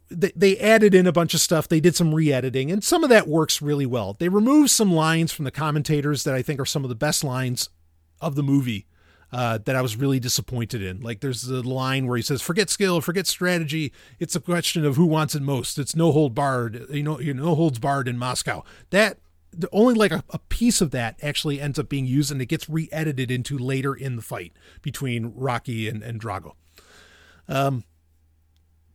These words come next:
but, you know, they do some extension and some different things, different, different cuts and whatever with, with that end fight. And that's fine. It's still a brilliant fight. It's still fantastic.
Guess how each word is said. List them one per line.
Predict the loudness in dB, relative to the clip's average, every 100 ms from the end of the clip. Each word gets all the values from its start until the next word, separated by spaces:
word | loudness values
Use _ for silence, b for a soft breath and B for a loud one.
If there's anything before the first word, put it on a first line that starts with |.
| -2
but, | -2 2
you |
know, | 4 4
they | 4
do | 2
some | 2 0
extension | 0 0 0 2 0
and | 0 0
some | 0
different | 0 0 -4
things, | -2 -2 -2 -4
different, | -6 -6 -8 -8
different | -8 -8
cuts | -6 -6 -6
and | -6
whatever | -4 -4 -4 -6
with, | -8 -10
with | -12
that | -8 -8 -6
end | -8 -8
fight. | -6 -4
And | 0
that's | 0 -2
fine. | -6 -4
It's | -4
still | 0 2 2 0
a | -10
brilliant | -2 -2 -2 -6
fight. | -8 -12 -10
It's | -10
still | -8
fantastic. | -8 -10 -12 -12 -14